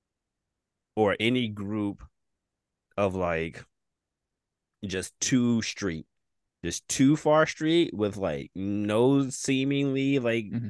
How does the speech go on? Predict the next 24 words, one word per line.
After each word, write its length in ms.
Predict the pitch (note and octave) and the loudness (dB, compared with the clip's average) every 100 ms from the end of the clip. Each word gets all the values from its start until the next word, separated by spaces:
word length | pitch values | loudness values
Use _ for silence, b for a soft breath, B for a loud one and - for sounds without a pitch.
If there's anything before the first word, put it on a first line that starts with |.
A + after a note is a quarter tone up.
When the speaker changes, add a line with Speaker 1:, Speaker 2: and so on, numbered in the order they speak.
| - | -6
Speaker 1:
redeeming 760 | A#2 B2+ A#2 G#2+ A#2+ C3+ B2+ | 0 0 2 0 2 2 0
qualities 520 | B2+ C3 A#2+ C3+ C3 C3 | 2 2 4 2 2 -2
to 140 | G2 | -2
me 340 | F#2+ G#2 A#2+ A#2 | -2 -2 0 -2
at 140 | A2 | -2
the 120 | F2+ | -6
time. 600 | - A2 A#2+ C3+ C#3 C#3+ - _ _ _ _ _ | -6 -6 -6 -6 -8 -10 -16 _ _ _ _ _
I 140 | E2 E2+ | -2 0
was 100 | E2 | 0
like, 140 | D#2+ | -2
"I'm 240 | D#2+ D#2 E2 | -2 -4 -4
not 220 | E2 D#2+ | -2 -2
interacting 580 | D#2 D#2 C#2+ C#2 C#2 B1+ | -4 -6 -6 -6 -10 -14
with 140 | A1+ G#1+ | -14 -16
them. 220 | G1+ - _ | -20 -20 _
I 100 | C#2+ | -14
just 240 | C#2+ C#2+ C#2 _ _ _ _ _ _ | -12 -14 -16 _ _ _ _ _ _
don't 220 | F2+ E2+ | 0 2
have 180 | F2 C#2+ | 0 -2
Speaker 2:
Yeah. 40 | |
Speaker 1:
enough 240 | D2+ C#2+ D2 | -2 -8 -8
in 80 | C2+ | -10
common." 460 | D#2 A1+ G1+ - _ b b b b - | -8 -10 -12 -20 _ b b b b -2
Um, 640 | G2+ F2+ D#2+ D2 B1+ B1+ | 0 0 -2 -6 -10 -16